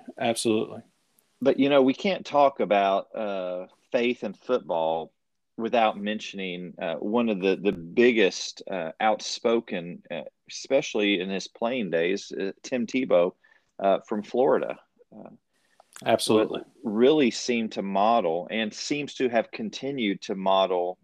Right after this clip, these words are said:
Speaker 2: um, a life of faith. And, and w-, w-, when I hear about guys like that, and, and I think that's one of the important things is that, you know, I, I forgot who, uh, who was talking about this, um,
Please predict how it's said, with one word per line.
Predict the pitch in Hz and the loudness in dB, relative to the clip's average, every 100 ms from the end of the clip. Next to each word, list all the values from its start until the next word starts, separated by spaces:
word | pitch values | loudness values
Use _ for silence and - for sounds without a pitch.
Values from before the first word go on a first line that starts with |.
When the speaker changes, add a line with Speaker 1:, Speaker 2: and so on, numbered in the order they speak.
| _ | _
Speaker 2:
um, | 87 87 85 - | -10 -8 -10 -8
a | 98 | -4
life | 98 98 92 | 0 0 -2
of | 95 - | -8 -6
faith. | 101 87 - _ | -4 -4 -6 _
And, | 85 85 _ _ _ _ _ _ 104 | -20 -20 _ _ _ _ _ _ -12
and | 95 90 90 | -8 -6 -6
w-, | - 92 - - - _ | -6 -10 -12 -20 -20 _
w-, | 139 | -2
when | 131 127 | 0 2
I | 127 | 2
hear | 139 160 147 | 2 2 6
about | 123 85 | 6 4
guys | 98 107 107 104 | 4 4 4 2
like | 101 92 | 0 -2
that, | - 92 87 - | -2 -2 -2 -4
and, | 98 90 - - - | -12 -12 -16 -16 -2
and | 151 | -2
I | |
think | 185 233 | 0 0
that's | 170 - | 0 0
one | 147 | 0
of | |
the | 123 | 0
important | 104 - 110 95 92 | 0 0 -2 -2 -4
things | 87 85 95 - | -6 -4 -10 -6
is | 104 98 | -4 -2
that, | 113 104 98 _ _ _ _ _ _ _ _ - _ | 2 4 2 _ _ _ _ _ _ _ _ -20 _
you | - 131 | -2 0
know, | 120 | 0
I, | 98 101 117 | -2 -2 -2
I | |
forgot | 143 151 165 160 - | -2 0 4 4 2
who, | 131 120 113 | 0 2 4
uh, | 98 92 92 | 4 2 -4
who | - 131 | -2 0
was | 107 - | 0 -4
talking | - 101 - 98 | -2 -2 -2 -6
about | 85 90 87 - | 0 0 0 -4
this, | 92 90 - - | -8 -8 -12 -10
um, | 90 87 | -8 -8